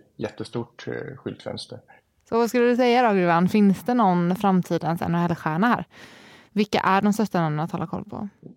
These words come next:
Speaker 1: Ja, alltså i det s-, i det svenska laget så vill, vill jag lyfta fram Axel Sandin Pellikka som har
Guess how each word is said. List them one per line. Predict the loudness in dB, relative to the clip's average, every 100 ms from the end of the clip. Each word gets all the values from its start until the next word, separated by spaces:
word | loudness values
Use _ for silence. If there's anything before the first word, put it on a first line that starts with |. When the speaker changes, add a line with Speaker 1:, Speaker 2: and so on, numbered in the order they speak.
| -20 -10
Speaker 1:
Ja, | -2 2 4 4
alltså | 2 4
i | 4
det |
s-, | 2 -2 -10
i | -10 -10 -8 -8
det |
svenska | 0 4 4 4 4
laget | 8 8 6 2
så | 0
vill, | 2 2 0
vill | -4 -4 -2
jag | 0 0
lyfta | -4 -8 -4
fram | -2 -2
Axel | -6 -4 -4
Sandin | -4 -4 -4 -2
Pellikka | 0 2 0 -2 -2
som | -4 -6
har | -4 -4